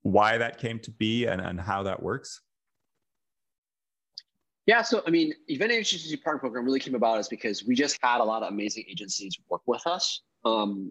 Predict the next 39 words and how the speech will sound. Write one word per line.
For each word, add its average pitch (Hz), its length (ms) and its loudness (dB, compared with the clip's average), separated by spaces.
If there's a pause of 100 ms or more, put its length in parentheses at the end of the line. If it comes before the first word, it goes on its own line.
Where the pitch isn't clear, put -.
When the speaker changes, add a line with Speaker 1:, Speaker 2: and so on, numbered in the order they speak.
(120)
Speaker 2:
and 107 360 2
we 151 120 6
wanted 147 340 4
to - 100 0
solidify 110 600 2
that 101 140 -2
relationship 98 560 0
with 92 160 -2
agencies. 90 560 -6 (300)
Our 156 180 8
product 131 600 -2 (220)
is 113 220 4
a 110 60 -8
bit 156 100 0
unique 131 380 4
from 104 280 0
some 117 140 -2
of 107 60 -2
the 107 40 2
other, 104 320 2
um, 90 300 0
products 101 240 -2
that 113 140 -6
are 104 80 2
out 101 100 -4
there, 92 220 -6
is 104 140 -4
that 104 260 0 (440)
our 147 220 4
agencies 131 720 0
make 120 260 0
more 113 240 -2
money 101 480 -6
using 104 320 -4
our 98 160 6
product 98 280 -4
compared 92 240 -12
to 92 60 0
others. - 360 -6